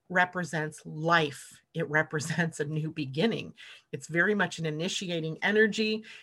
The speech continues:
It is very creative energy. So it does speak a bit to how it is that we're thinking about what we're creating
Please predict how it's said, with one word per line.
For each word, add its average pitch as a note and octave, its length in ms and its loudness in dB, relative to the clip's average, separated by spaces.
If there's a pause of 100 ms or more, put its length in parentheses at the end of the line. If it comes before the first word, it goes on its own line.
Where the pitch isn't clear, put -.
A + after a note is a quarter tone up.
It F#3 140 0
is D#3+ 160 0
very D#3 500 4
creative D3 540 0
energy. C#3+ 580 -2 (340)
So E3+ 220 4
it E3 120 2
does F3+ 260 6
speak - 320 -8
a D#3+ 40 -4
bit - 320 0 (120)
to D#3 260 -2
how E3 300 2
it D#3+ 80 2
is D3+ 160 -2
that C#3 160 0
we're D3+ 120 -6
thinking G3 440 -4
about D3 340 0
what E3 200 0
we're D#3+ 100 -4
creating G#3 680 -4